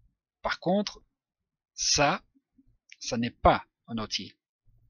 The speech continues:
C'est, c'est, c'est, voilà, c'est, c'est un entier et autre chose. C'est, euh, A, puis espace, and, espace, A est égal à deux. C'est pas un entier, tout ça.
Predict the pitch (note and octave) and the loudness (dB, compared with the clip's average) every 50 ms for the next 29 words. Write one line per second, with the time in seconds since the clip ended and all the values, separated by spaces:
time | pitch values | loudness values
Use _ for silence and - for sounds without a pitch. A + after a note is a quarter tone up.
0 | _ _ _ - - - - - G#2+ G2+ G2 G2 G2 G2 G2 - - - - - | _ _ _ -10 -8 -4 -4 -4 -4 -6 -8 -10 -10 -12 -12 -10 -10 -8 -8 -8
1 | - - - - B2 C3 - - - - - - - A#2 A#2+ B2 A#2+ - E3 F3+ | -8 -8 -8 -6 -6 -4 -4 -4 -4 -2 0 0 0 0 -2 -4 -2 -2 -4 -4
2 | F#3 - - B2+ C3 C3+ C3+ - - D#3 - - E3 C#3 B2 A2 - - G#2 G#2 | -4 -4 -6 -4 -4 -2 -2 -2 0 2 2 2 2 0 0 -2 -4 -4 -4 -4
3 | G#2 G#2 G#2 G#2 G#2 G#2 - _ _ _ _ _ - C3+ C#3 D3 D#3+ E3 C3+ - | -4 -4 -6 -6 -8 -10 -12 _ _ _ _ _ -4 -2 0 2 0 0 -2 -6
4 | C3+ C3 C#3 - A#3 - - - - B2 C#3 D3 D#3 D3+ - - - _ _ - | -12 -10 -4 2 2 2 2 2 -2 -2 0 0 0 0 -2 -4 -4 _ _ -10
5 | C3+ B2+ C3 C#3 D3 C#3+ C#3 C3 - _ _ _ _ _ _ - - - - - | -6 -6 -4 -2 -4 -4 -6 -10 -14 _ _ _ _ _ _ -10 -6 -6 -4 -2
6 | B2+ C3+ D3 C#3+ - - - - C3 C#3 C#3 - C3 B2 B2 B2 A#2+ A#2+ A#2 - | -2 -2 0 0 0 -2 -4 -4 -2 -2 -2 -2 -4 -4 -4 -4 -4 -6 -6 -6
7 | - - - - - - - D3 D3 D#3 E3 F3 E3+ - - F3 D3+ C3+ A#2+ A2+ | -6 -4 -4 -4 -4 -4 -2 0 0 2 2 0 -2 -2 -2 -4 -4 -4 -2 -2
8 | - A#2 G2+ - | -2 -2 -2 -12